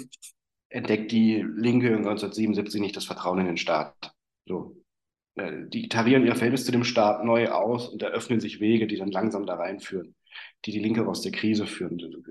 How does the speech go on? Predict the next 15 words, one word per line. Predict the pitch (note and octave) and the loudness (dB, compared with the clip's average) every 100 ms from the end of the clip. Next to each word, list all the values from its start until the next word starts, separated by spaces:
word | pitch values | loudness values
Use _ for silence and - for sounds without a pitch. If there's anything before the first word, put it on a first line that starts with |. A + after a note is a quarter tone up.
| C#2+ | -12
Auch | - | -6
die | A#2 | 2
Linke | C#3 C#3+ | 4 6
wird | C3 | 4
auch | |
nicht | A2+ - | 4 0
etatistisch, | - A2+ C3+ C#3 - E2 - - | 0 0 2 0 -2 -6 -6 -6
aber | F#2+ G#2 G#2+ | -4 -2 0
halt, | G#2 G#2+ | -2 -2
es | G2 - | -4 -6
ist | - | -2
dann | A2 | 0
nicht | A2 | 2
mehr | A2 | 2
der, | G#2+ | 2